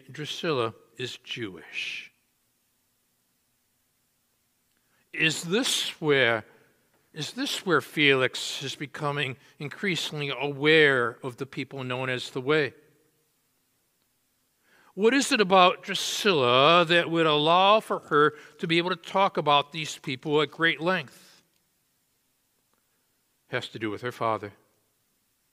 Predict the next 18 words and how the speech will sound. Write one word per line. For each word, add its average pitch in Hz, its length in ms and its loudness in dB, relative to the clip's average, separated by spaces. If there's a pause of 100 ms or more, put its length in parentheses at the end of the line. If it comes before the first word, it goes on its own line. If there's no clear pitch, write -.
(1400)
Her 156 160 -2
father, 175 640 -2 (100)
you 117 160 -8
see, 98 500 -4 (880)
was 117 260 -6
Herod 139 420 0
Agrippa 120 540 -6 (100)
the 117 100 -16
First. - 600 -10 (1700)
And 120 160 -4
where 123 200 6
did 170 140 2
we 180 140 2
encounter 175 640 0
Herod 165 380 2
Agrippa 160 340 -4
the 160 80 -4
First? - 600 -8